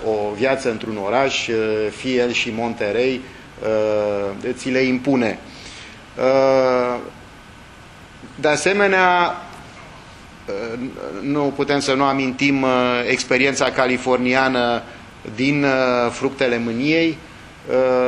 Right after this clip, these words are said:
așa cum știți, personajele, uh, acestei, uh, odisei, până la urmă, migrează, uh, din, uh, condiții diverse și datorită unui, uh, să spunem, dezechilibru ecologic, uh,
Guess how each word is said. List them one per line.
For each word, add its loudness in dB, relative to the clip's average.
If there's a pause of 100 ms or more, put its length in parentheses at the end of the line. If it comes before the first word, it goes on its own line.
(160)
așa 2
cum -2
știți, -4
personajele, 2 (400)
uh, 2 (380)
acestei, -2
uh, 0 (540)
odisei, 0
până -2
la 2
urmă, 0 (140)
migrează, 2 (600)
uh, 0
din, 0
uh, 2
condiții 2
diverse 0
și -2
datorită 0
unui, -2
uh, 2 (520)
să -6
spunem, -4
dezechilibru -2
ecologic, 2
uh, 2